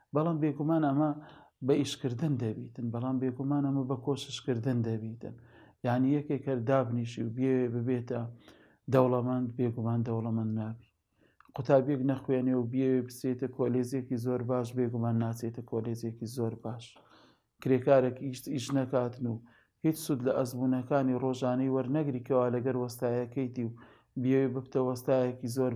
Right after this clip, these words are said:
باش، بێگومان نابێتە وەستایەکی زۆر باش. بەڵام ئەگەر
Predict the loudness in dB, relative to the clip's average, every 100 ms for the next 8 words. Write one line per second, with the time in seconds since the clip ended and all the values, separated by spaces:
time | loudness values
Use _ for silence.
0 | 0 0 -2 -12 -20 _ -2 0 0 0
1 | 0 0 0 0 -2 0 0 -2 -2 -2
2 | -2 -4 -6 -2 -4 -4 -8 -10 -18 -20
3 | -20 -18 -2 2 2 2 0 0 -2